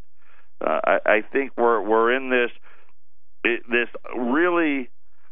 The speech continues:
weird area where, you know, when you have all of this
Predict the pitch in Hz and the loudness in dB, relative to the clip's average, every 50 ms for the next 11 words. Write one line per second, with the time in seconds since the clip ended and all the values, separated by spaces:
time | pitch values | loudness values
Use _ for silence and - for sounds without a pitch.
0 | - - - 113 120 123 139 147 156 160 156 156 156 151 151 147 143 139 120 117 | -8 -6 -4 -2 0 0 2 2 2 4 4 6 6 6 6 6 4 2 -2 -6
1 | 110 - - - - - - - - - - - - - - - - - - - | -6 -6 -8 -8 -8 -8 -8 -8 -8 -8 -8 -8 -8 -8 -8 -8 -8 -8 -8 -8
2 | - - - - - - - - - - - 131 147 147 151 151 147 143 139 135 | -8 -8 -8 -8 -8 -8 -8 -6 0 2 4 6 6 6 6 4 2 2 2 2
3 | 131 131 127 127 131 127 127 123 127 131 120 123 127 127 123 123 127 127 120 123 | 2 2 2 2 2 2 4 2 2 0 -2 0 0 0 0 0 -2 -2 -2 -4
4 | 117 110 - - 135 135 147 156 156 151 147 131 131 135 143 147 143 135 135 127 | -4 -4 -2 0 2 4 4 4 4 4 2 2 4 4 4 4 2 0 0 0
5 | 131 127 123 | -2 -2 -2